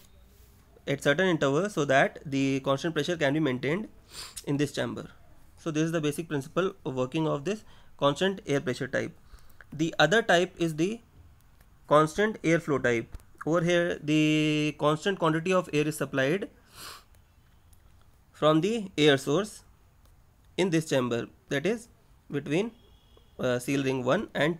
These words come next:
two. This is marked as zero and this is marked as three. So, uh, let me, uh, describe this system, because this is, uh,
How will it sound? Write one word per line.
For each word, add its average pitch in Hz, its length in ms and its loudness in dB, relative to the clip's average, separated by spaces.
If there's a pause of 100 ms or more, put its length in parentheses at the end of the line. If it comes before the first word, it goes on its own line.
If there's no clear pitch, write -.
(120)
two. 123 200 -6 (540)
This 135 160 -8
is 131 280 -4
marked 131 320 0
as 127 120 0
zero 131 400 -4
and 135 120 -6
this 135 100 -6
is 139 60 -6
marked 131 300 -2
as 190 160 -4 (100)
three. 131 280 -10 (1600)
So, 190 380 0 (400)
uh, 127 360 -2 (1040)
let 147 200 -2
me, 190 260 0 (400)
uh, 135 560 -2
describe 160 460 0
this 180 160 2
system, 123 420 -6
because 165 260 -2
this 151 140 -2
is, 175 340 -6
uh, 135 540 0